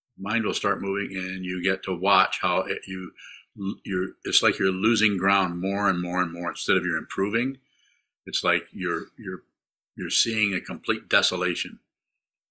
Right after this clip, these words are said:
of the, the entire idea of getting somewhere, being someone, uh,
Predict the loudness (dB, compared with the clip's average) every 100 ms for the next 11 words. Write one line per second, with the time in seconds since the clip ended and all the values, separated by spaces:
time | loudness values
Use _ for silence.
0 | -8 -6 -6 _ -10 -8 -4 -4 -2 0
1 | 0 0 -4 -2 -2 -2 -2 -4 -6 -2
2 | 0 2 0 -4 -6 -6 -6 -2 0 0
3 | 0 -4 -8 -10 -10 _ _ -20 _ _